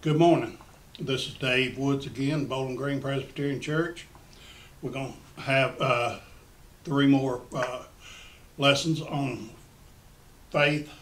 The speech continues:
hope, and love. And Paul, uh, gave this best in First Corinthians thirteen. But today we're gonna start with number one of three. Faith.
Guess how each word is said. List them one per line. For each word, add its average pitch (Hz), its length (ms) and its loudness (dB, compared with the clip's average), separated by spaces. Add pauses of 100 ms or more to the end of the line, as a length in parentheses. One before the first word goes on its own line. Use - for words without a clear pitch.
hope, 139 320 -2 (160)
and 135 180 -4
love. 135 320 -4 (880)
And 120 600 -4 (280)
Paul, 147 540 4 (120)
uh, 127 220 -2
gave 131 340 -4
this 123 200 -6
best 131 560 -8
in 139 240 -6
First 139 320 -12
Corinthians 139 600 -4
thirteen. 156 680 -2 (640)
But - 380 -4
today 151 360 2
we're 135 180 -2
gonna 139 140 -2
start - 360 -6
with 110 100 -10
number 151 300 2
one 147 480 0
of 156 240 -4
three. 117 260 -8 (680)
Faith. 170 400 2